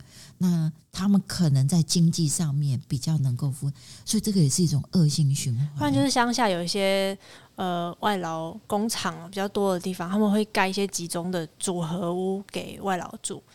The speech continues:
Speaker 2: 那种组合屋也有便宜的，欸，其实也没有多便宜耶，<laughs> 就是一间，然后两个人住，大概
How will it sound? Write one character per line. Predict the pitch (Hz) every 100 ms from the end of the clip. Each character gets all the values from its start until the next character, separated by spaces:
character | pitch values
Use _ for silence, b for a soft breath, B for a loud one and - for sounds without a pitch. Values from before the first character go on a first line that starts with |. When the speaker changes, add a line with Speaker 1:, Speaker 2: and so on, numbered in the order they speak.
| b b -
Speaker 2:
那 | 262
种 | 196 165
组 | - 185
合 | 165 180 180 190
屋 | 208 214 220 226
也 | 180 170 180
有 | 202 196 143 92 104
便 | - 170 214
宜 | 165 156
的， | 175 156 - b b b -
欸， |
其 | 196 220
实 | 233
也 | 202
没 | 185
有 | 214
多 | 190 190
便 | 180 175 175
宜 | -
耶， | - - -
<laughs> | -
就 | 294 277 330
是 | 330 339 339 B 392 370
一 | 269
间， | 233 - 233 233 247 B B B -
然 | 185
后 | 220 220 202
两 | 175 165
个 | 175
人 | 165 156 156 175
住， | - 185 - _ _ _ _ _
大 | 254 254
概 | 294 269 247